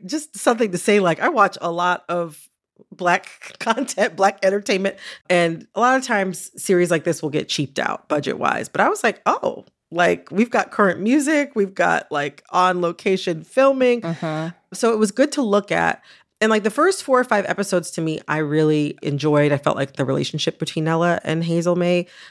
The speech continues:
Speaker 1: I felt like it progressed in a way that was interesting. And I felt like the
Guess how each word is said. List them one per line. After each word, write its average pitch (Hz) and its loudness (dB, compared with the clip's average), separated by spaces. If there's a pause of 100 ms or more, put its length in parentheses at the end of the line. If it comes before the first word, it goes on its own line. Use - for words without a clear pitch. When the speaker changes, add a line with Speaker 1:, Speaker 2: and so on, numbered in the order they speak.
(180)
Speaker 1:
I 175 2
felt 196 2
like 156 -6
it 170 -2
progressed 151 0
in 151 0
a 147 2
way 143 0
that - 0
was 143 -2
interesting. 156 -2
And 135 -4
I 127 -6
felt - -2
like 135 -6
the - -6